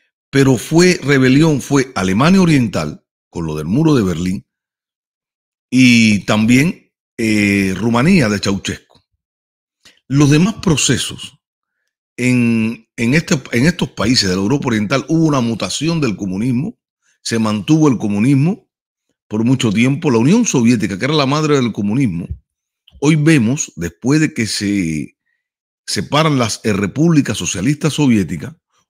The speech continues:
hoy vemos la mutación de, del comunismo al más estilo de Vladimir Putin. Un comunismo disfrazado,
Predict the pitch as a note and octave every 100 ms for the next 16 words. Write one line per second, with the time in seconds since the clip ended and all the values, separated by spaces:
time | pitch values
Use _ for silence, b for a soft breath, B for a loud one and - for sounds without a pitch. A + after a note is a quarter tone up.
0 | - D3 D#3 D3 F#3 E3 C3+ A#2+ A#2+ A2
1 | A2 G#2 - - F3+ G3 B2+ - _ _
2 | _ _ _ - E2+ G2+ F#2 F2+ - F2+
3 | F#2 F#3 C#3+ C#3 F3 _ _ _ - G#2+
4 | A2 A2+ B2+ B2+ C3 D#3+ A#2+ G2 E2 F2
5 | F2+ G2+ C#3+ B2+ C#2 _ b b b -
6 | A2+ G#2+ A#2+ G#2 G2 A#2 D3+ A2 - -
7 | - A2+ G#2+ C3+ - _